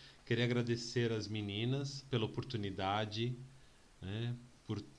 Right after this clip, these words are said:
tudo que a gente teve aqui, por esse caminhar. Acho que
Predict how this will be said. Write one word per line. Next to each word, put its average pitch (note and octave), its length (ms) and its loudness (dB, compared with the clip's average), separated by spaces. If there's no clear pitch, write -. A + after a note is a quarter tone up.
tudo C3 280 4
que G2 600 -2
a G2 60 -4
gente G2+ 320 -4
teve A2+ 520 2
aqui, A2+ 320 -2
por A2+ 180 -4
esse A2+ 160 -2
caminhar. G2+ 680 -2
Acho F2 260 -6
que F#2 380 -2